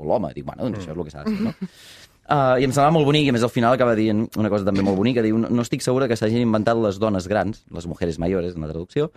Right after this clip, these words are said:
Speaker 1: diu, «però val la pena intentar-ho». I crec que aquí hi ha com condensada una cosa molt bonica de, de la feina de Le Guin, que és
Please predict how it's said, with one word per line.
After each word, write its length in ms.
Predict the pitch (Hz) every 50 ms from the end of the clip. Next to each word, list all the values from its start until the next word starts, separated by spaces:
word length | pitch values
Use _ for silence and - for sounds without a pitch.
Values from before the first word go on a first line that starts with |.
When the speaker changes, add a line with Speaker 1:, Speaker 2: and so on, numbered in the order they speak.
| - - - _ _
Speaker 1:
diu, 120 | - 107 107
«però 120 | - 107
val 120 | 104 107 117
la 80 | 117
pena 160 | - 98 101
intentar-ho». 420 | 104 90 82 82 76 87 78 76 76 _ _ _ _ _ - -
I 80 | - 98
crec 100 | 113 120
que 40 | 131
aquí 100 | 127 127
hi 60 | 131
ha 60 | 143 139
com 180 | 156 127 117
condensada 440 | - 120 110 110 110 101 - 113 117 131
una 100 | 131 117
cosa 160 | 104 107 113
molt 160 | 117 110 107
bonica 320 | 101 95 98 101 92 107 107
de, 140 | 110 104 -
de 140 | - 87 92
la 80 | 90 85
feina 240 | - - 87 92 101
de 80 | 101 90
Le 40 | 85
Guin, 260 | 82 90 101 101 101 85
que 60 | 90
és 160 | 92 95 -